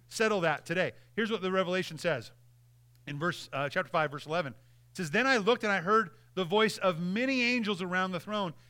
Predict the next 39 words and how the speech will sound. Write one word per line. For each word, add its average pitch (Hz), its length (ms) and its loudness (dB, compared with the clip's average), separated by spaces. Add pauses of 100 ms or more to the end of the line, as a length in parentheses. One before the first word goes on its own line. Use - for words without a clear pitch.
(140)
and 196 180 -2
also 220 420 4
of 202 60 0
the 196 80 -2
living 202 240 -4
creatures 214 440 -6
and 190 100 -4
of 185 60 -4
the 185 100 -2
elders. 202 440 -2 (720)
Their 220 220 4
number 254 720 0 (580)
was 170 220 -4
countless 226 600 2
thousands 180 760 2 (340)
plus 170 220 0
thousands 175 500 2
of 196 120 -6
thousands. 113 720 -2 (560)
And 175 160 0
they 185 100 4
said 226 360 2
with 214 120 -6
a 202 60 0
loud 185 340 4
voice," 160 200 -2
So 185 140 -4
what, 226 280 2
what 220 120 2
are 247 100 2
all 202 400 6
of 220 80 0
these 208 360 -6 (500)
creatures 202 380 -4
and 175 100 -8
people 196 380 -2
and 180 100 -2
angels 190 340 -4
proclaiming? 180 680 -6